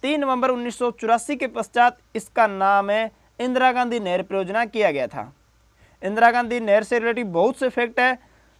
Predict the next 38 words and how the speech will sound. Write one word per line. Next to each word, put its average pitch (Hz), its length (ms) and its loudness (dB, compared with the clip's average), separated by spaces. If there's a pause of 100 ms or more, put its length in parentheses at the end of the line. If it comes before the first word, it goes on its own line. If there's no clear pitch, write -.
लेकिन 214 300 -4 (100)
ये 226 180 2
मोस्ट 247 380 -2
इंपॉर्टेंट 240 460 0
है 277 80 4
जो 262 120 -2
एग्जाम 226 320 2
में 233 120 -4
अक्सर 294 300 4
पूछ 285 280 -4
लिए 226 160 -2
जाते 170 320 0
हैं, 127 100 -14 (800)
तो 202 60 2
आपको 208 260 2
ये 214 140 -2
याद 175 280 0
रखनी 185 300 -2
है। 85 160 -18 (2000)
चलिए 196 180 2
अगला 233 180 2
क्वेश्चन 277 300 -2
है 277 60 0
कि 262 80 -2
जयपुर, 240 360 0
अजमेर, 247 400 0
दौसा 240 380 2
और 240 340 0
टोंक 254 240 2
जिले 240 260 -2
किस 254 220 -6
कृषि 254 360 -6
जलवायु 233 380 0
क्षेत्र 240 280 -4
के 240 100 -2
अंतर्गत 226 360 -2
आते 180 300 0
हैं? 113 120 -8